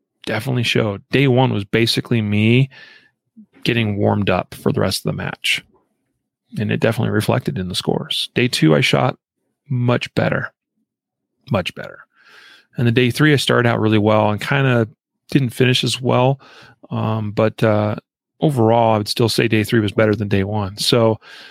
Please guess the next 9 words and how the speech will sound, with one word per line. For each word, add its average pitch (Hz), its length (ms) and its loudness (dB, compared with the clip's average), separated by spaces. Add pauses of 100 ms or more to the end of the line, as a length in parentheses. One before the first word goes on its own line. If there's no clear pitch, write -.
(340)
um, 104 600 0 (280)
yeah, 127 380 2
preparation 147 500 0
is 151 160 0
key, 120 540 0
and 104 420 -2
you 107 120 -4
can't 135 240 -2
expect - 640 -4